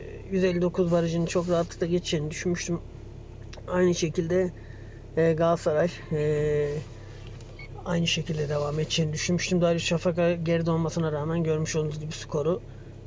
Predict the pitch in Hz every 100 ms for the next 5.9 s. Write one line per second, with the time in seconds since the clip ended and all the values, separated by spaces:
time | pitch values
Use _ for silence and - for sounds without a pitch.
0 | - 156 156 151 147 147 - 170 156 139
1 | 160 180 - - 190 - 190 208 202 185
2 | 196 190 180 - 208 190 185 175 180 180
3 | 180 180 180 170 175 - 165 170 143 131
4 | - - - - - - 180 175 160 151
5 | 143 143 170 170 175 165 170 170